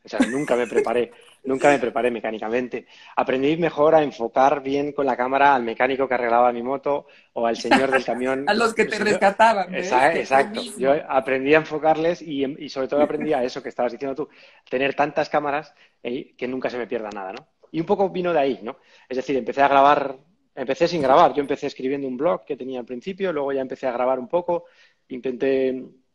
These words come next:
Speaker 1: mostrarme frente a la cámara, que era lo más difícil. Bueno, más o menos lo fui consiguiendo.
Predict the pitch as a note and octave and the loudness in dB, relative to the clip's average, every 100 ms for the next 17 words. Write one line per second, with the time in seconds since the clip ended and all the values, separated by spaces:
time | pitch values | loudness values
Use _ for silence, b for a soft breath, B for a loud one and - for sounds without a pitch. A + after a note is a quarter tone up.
0 | _ _ _ C3 B2 C3+ C3+ B2+ C3 A#2+ | _ _ _ -6 -4 -2 -2 -4 -6 -4
1 | A#2+ A#2 D#3+ D#3 D3+ B2+ A2 A2 A2+ A2+ | -4 -2 -2 -2 -6 -6 -8 -6 -8 -8
2 | D#3 F3 F3+ E3+ - _ _ _ C3 A#2+ | -10 -8 -8 -10 -14 _ _ _ -6 -4
3 | B2 B2+ C3+ B2+ B2 C3 B2+ A#2+ C#3 D#3 | -6 -6 -6 -4 -6 -6 -6 -6 -6 -4
4 | E3+ | -8